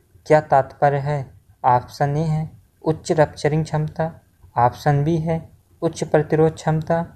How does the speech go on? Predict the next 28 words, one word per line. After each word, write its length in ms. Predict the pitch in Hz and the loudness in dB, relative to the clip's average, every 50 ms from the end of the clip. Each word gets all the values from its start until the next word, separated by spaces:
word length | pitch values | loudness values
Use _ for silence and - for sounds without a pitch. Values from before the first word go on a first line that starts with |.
| _ _ _ _ _ _ _ - | _ _ _ _ _ _ _ 2
ऑप्शन 380 | 127 127 123 - - - 151 147 | 2 2 2 2 0 0 0 0
सी 220 | - - - 170 | -2 -2 -2 -2
है 260 | 165 165 170 175 170 - - - - - - - _ - | -2 -2 -2 -4 -4 -6 -12 -20 -20 -20 -20 -20 _ -4
उच्च 240 | 165 160 - - 180 | -4 -4 0 0 2
रेटेड 480 | 160 151 151 147 - - - - 165 151 | 6 6 6 6 4 2 2 2 2 4
धारा, 380 | 151 147 151 151 151 165 165 - - - _ _ _ _ _ - | 4 4 4 4 2 0 -2 -4 -8 -18 _ _ _ _ _ 2
ऑप्शन 460 | 131 127 123 - - - 151 147 147 | 4 4 2 0 -2 -2 0 0 0
डी 120 | 147 170 160 | 0 0 0
है 220 | 156 160 165 165 - - _ _ _ _ _ _ _ | 0 0 -2 -4 -6 -12 _ _ _ _ _ _ _
उच्च 240 | 185 165 165 - - - - | 0 0 0 -2 -8 -6 -2
अनुनाद 400 | - 147 143 143 143 143 151 151 | 2 2 4 4 6 4 4 4
क्षमता। 540 | - - - - 143 139 139 - 147 139 131 - - - - _ _ _ _ _ - | 0 -6 -8 -6 -6 -4 -2 -2 -2 -2 -2 -4 -10 -16 -20 _ _ _ _ _ 0
तो 80 | 143 | 0
इसका 280 | 135 - - - 139 127 | 0 0 0 0 0 0
सही 280 | 123 - 131 139 156 165 | 2 0 0 0 2 2
आंसर 380 | 165 165 170 160 - 175 175 170 | 2 0 0 0 0 0 0 0
है 200 | 165 175 175 170 - - _ _ _ _ _ - | -2 -4 -6 -6 -8 -14 _ _ _ _ _ 0
ऑप्शन 540 | - 123 127 123 - - - 147 147 147 151 | 2 2 2 2 0 0 0 0 2 2 2
ए 160 | 147 139 131 - - - _ _ _ _ _ - | 0 -2 -4 -6 -12 -20 _ _ _ _ _ -4
उच्च 220 | 170 165 - - 170 | -4 -2 0 2 4
रप्चरिंग 460 | 151 143 - - - - 139 151 156 | 4 4 4 0 -2 -2 0 0 -2
क्षमता। 440 | 151 - 147 139 139 135 - 139 131 123 120 - - - _ _ _ _ | -2 -4 -4 -6 -4 0 0 0 0 0 -4 -10 -16 -20 _ _ _ _
बढ़ते 300 | - 131 127 120 - - | 2 2 2 2 0 0
हैं 200 | 156 143 139 139 | 0 2 2 2
अगले 200 | 127 123 131 151 156 | 0 2 2 0 0
क्वेश्चन 380 | 156 165 151 - - 160 160 | 0 -4 -4 -2 -2 -2 -2
की 60 | 160 160 | -2 -2
तरफ। 320 | - 165 165 160 160 | 0 0 0 0 -2